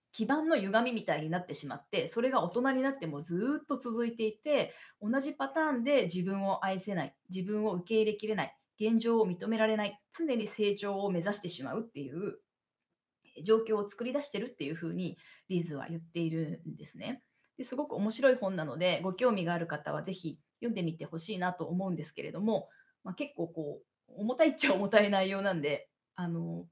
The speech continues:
読んでわーって泣くかもしれないですけど、興味がある方はぜひ読んでみてほしいんですけれども、つまり、こう、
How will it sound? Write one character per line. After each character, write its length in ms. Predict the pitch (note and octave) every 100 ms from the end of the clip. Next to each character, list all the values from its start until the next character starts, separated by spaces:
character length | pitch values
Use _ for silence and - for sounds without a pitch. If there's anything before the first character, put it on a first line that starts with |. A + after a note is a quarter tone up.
| _ _ _ _ _ _ A3+
読 160 | A#3
ん 140 | F#3 D#3
で 220 | E3+ D3+
わ 140 | F#3
ー 20 | F#3+
っ 120 | -
て 100 | C#3
泣 140 | E3
く 80 | E3
か 100 | -
も 80 | C#3
し 100 | -
れ 80 | F3+
な 100 | G#3+
い 80 | F3+
で 100 | F3+
す 100 | -
け 120 | D3
ど、 260 | D#3+ E3 - -
興 140 | F#3+
味 120 | E3+
が 80 | D#3+
あ 40 |
る 80 | E3
方 180 | - B3
は 80 | A3
ぜ 100 | F#3
ひ 80 | F#3
読 140 | F3+
ん 20 |
で 80 | D#3+
み 100 | D#3
て 100 | -
ほ 120 | F3
し 160 | - G#3
い 40 |
ん 40 | E3
で 80 |
す 80 | E3
け 120 | -
れ 80 | A2+
ど 80 | -
も、 340 | B3 C#4 - _ _ - - _ _
つ 140 | - F4
ま 180 | B3
り、 460 | F3 G#3+ G#3 D#3 - _ _
こ 460 | F3 E3+ E3
う、 20 | E3